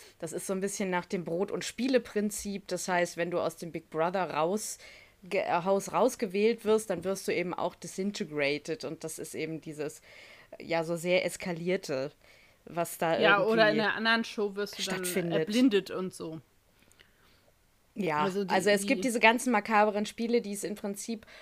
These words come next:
Speaker 1: heute auch schon gibt, nur dass dann eben der Tod der jeweiligen KandidatInnen eben die Folge ist.
Speaker 2: Obwohl ich dazu
Speaker 1: Und du
Speaker 2: nachher
Speaker 1: kannst
Speaker 2: noch
Speaker 1: auch
Speaker 2: eine
Speaker 1: nicht
Speaker 2: Frage habe,
Speaker 1: wählen.
Speaker 2: aber da kommen wir nachher
Speaker 1: Ja.
Speaker 2: noch mal drauf zurück.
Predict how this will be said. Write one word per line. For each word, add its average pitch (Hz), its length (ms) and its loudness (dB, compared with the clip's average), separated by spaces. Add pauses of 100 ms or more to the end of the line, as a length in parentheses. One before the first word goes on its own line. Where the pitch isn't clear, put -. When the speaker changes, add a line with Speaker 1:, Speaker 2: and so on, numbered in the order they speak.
(680)
Speaker 1:
heute 247 380 6
auch 254 160 2
schon 254 260 -4
gibt, 254 280 -4
nur 220 140 2
dass 208 200 2
dann 202 180 -2
eben 190 260 -2
der 185 160 0
Tod 214 320 -2
der 170 100 4
jeweiligen 160 540 -2
KandidatInnen 156 1000 -4
eben 151 520 -8
die 151 100 -14
Folge 143 400 -4
ist. - 380 -12 (640)
Speaker 2:
Obwohl 226 260 -2
ich 247 120 -6
dazu 233 300 -4
Speaker 1:
Und 226 80 -2
du 226 60 0
Speaker 2:
nachher 226 100 -4
Speaker 1:
kannst 214 140 2
Speaker 2:
noch 208 60 4
Speaker 1:
auch - 20 6
Speaker 2:
eine 196 80 0
Speaker 1:
nicht 196 100 -2
Speaker 2:
Frage 214 200 6
habe, 214 200 8
Speaker 1:
wählen. 165 120 6
Speaker 2:
aber 190 120 2
da 202 100 4
kommen 220 200 -2
wir 202 100 2
nachher 202 260 0
Speaker 1:
Ja. 185 60 0
Speaker 2:
noch 156 80 2
mal 190 80 -2
drauf 175 280 -8
zurück. 175 360 -16